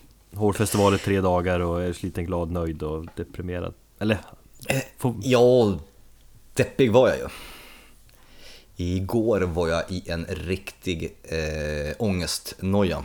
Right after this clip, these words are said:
Speaker 1: Eh, ingenting var kul och jag klarade inte av ens att fatta riktiga beslut, trots att jag var tvungen att göra det på jobbet. Eh, det släppte inte förrän där på kvällen, men, eh, idag känns det betydligt bättre.
Speaker 2: Mm.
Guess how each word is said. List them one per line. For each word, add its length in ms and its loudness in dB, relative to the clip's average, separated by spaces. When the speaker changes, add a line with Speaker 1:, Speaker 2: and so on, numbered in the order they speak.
Speaker 1:
Eh, 440 -4
ingenting 360 -2
var 120 -6
kul 280 -2
och 100 -2
jag 540 -4
klarade 220 -2
inte 120 -6
av 100 -2
ens 160 -6
att 60 -10
fatta 260 -6
riktiga 260 -8
beslut, 680 -4
trots 240 -8
att 60 -4
jag 40 -4
var 60 -6
tvungen 160 -8
att 60 -6
göra 180 -4
det 60 -10
på 80 -4
jobbet. 380 -6
Eh, 220 0
det 80 2
släppte 280 4
inte 160 2
förrän 180 0
där 80 -2
på 100 -10
kvällen, 460 0
men, 280 2
eh, 280 2
idag 200 4
känns 160 -2
det 60 -4
betydligt 380 -6
bättre. 320 -6
Speaker 2:
Mm. 120 -10